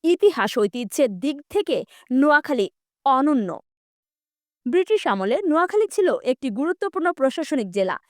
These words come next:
নোয়াখালী হল বাংলাদেশের একমাত্র জেলা যার নিজ নামে কোনো শহর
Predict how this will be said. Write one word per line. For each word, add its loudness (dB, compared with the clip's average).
নোয়াখালী 2
হল 2
বাংলাদেশের -2
একমাত্র -4
জেলা 0
যার 0
নিজ 0
নামে 0
কোনো 2
শহর 0